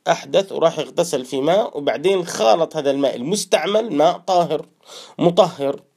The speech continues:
طب إيش الحل؟ نفس الصفات. ذهب، طبعًا بخلاف الشاي والقهوة الصفات تغيرت، لكن هون نفس الصفات. ذهب الشافعية في هذه المسألة إلى استحباب التقدير بالمخالف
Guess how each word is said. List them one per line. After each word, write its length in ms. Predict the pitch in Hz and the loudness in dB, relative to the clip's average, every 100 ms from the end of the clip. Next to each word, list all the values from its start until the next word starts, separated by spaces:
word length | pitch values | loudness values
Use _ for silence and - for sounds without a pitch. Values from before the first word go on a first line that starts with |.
| _ _ _ _ _ _ - | _ _ _ _ _ _ -4
طب 180 | 104 | 0
إيش 180 | 180 175 | 0 0
الحل؟ 380 | 170 - 147 - - _ _ _ _ _ | -2 2 2 0 -16 _ _ _ _ _
نفس 340 | 117 175 208 240 | 4 4 4 -4
الصفات. 540 | - 269 254 - - - _ _ _ _ _ _ _ _ _ _ _ - - _ | -4 -4 -6 -8 -12 -20 _ _ _ _ _ _ _ _ _ _ _ -20 -20 _
ذهب، 460 | - 202 170 127 123 _ | 4 6 6 2 -2 _
طبعًا 240 | 110 98 107 | -2 -2 -2
بخلاف 380 | - 170 226 226 | -4 2 2 2
الشاي 480 | 202 - 147 117 | 0 2 4 2
والقهوة 520 | 113 120 - 160 110 90 | -2 -4 -2 -2 -2 -6
الصفات 460 | - 139 139 139 | -6 -6 -4 -6
تغيرت، 540 | 127 180 254 131 101 135 | 2 2 4 0 -2 -4
لكن 220 | 135 139 | -4 0
هون 200 | 180 196 | 0 2
نفس 200 | 240 233 | 2 0
الصفات. 520 | 175 185 165 117 - - _ - - - - - | -4 -2 -2 -4 -8 -20 _ -20 -20 -20 -20 -2
ذهب 320 | 180 165 117 | 0 0 -4
الشافعية 540 | 117 117 110 120 - | -4 -6 -6 -6 -6
في 300 | 127 117 131 | -8 -8 -8
هذه 120 | 135 107 | -6 -4
المسألة 460 | 131 170 - 165 | -4 -4 -6 -6
إلى 180 | - 127 | -6 -8
استحباب 580 | 131 - 143 139 143 123 | -8 -10 -12 -4 -4 -2
التقدير 840 | 123 - 113 120 131 165 180 196 | -6 -8 -10 -8 -6 -4 -2 -2
بالمخالف 800 | - 117 113 117 143 147 185 214 | -2 -6 -6 -6 -2 -2 -2 -8